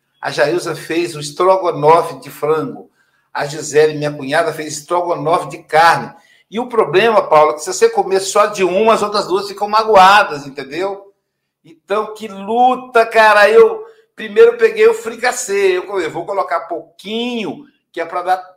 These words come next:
ter um espaço pra comer o estrogonofe da Jailza e da Gisele. Ainda bem que o da Jailza é frango, frango pro diabético é um,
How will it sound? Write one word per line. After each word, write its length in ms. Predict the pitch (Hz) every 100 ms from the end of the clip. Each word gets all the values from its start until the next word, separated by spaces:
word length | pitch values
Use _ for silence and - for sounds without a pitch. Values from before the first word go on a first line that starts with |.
| _
ter 120 | 175
um 80 | 185
espaço 640 | 180 - - 170 - -
pra 140 | - 196
comer 920 | 202 180 156 151 170 185 214 233 233 - _ _ _ _
o 60 | 143
estrogonofe 420 | 165 170 165 160
da 80 | 156
Jailza 560 | 147 139 143 175 190
e 60 | -
da 120 | 185
Gisele. 580 | 190 226 - 180 190 185
Ainda 180 | 165 165
bem 100 | 185
que 60 |
o 20 |
da 80 | 208
Jailza 340 | 202 185 190 214
é 60 |
frango, 560 | 208 190 190 214 196 160
frango 360 | 160 165 185
pro 120 | - 175
diabético 500 | 175 151 165 165 180
é 40 |
um, 120 | 180